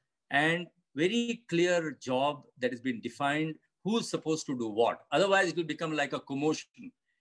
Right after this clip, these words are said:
It is like a, uh, you know, like a confusion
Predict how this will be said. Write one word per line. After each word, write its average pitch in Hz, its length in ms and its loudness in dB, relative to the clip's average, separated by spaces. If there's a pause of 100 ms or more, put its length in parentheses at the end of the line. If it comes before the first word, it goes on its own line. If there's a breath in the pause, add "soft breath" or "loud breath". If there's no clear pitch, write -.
(220)
It 143 100 -6
is 165 220 -2 (320)
like 156 280 2
a, 151 140 2 (360)
uh, 127 220 -4 (260)
you 143 220 -4
know, 110 160 -4
like 143 240 -4
a 151 80 -6
confusion 160 600 -2